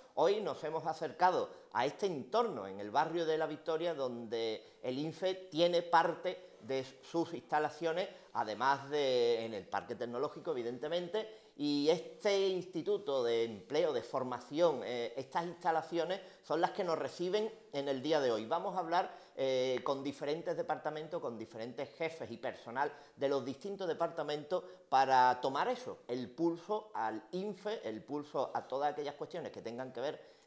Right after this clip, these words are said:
eh, con este organismo municipal. Y para ello vamos a comenzar, en primer lugar, hablándoles de empleo.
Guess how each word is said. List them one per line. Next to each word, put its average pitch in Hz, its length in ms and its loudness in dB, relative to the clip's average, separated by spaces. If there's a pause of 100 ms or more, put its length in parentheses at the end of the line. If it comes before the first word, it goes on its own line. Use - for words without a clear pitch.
(100)
eh, 107 800 -4
con 113 560 -6
este 143 560 -2
organismo 143 720 2
municipal. 185 680 2 (260)
Y 185 120 0
para 233 300 8
ello 240 400 6
vamos 185 380 0
a 175 100 2
comenzar, 180 600 2
en 135 140 -4
primer 147 280 -2
lugar, 185 480 2
hablándoles 175 600 0
de 160 80 2
empleo. 131 720 2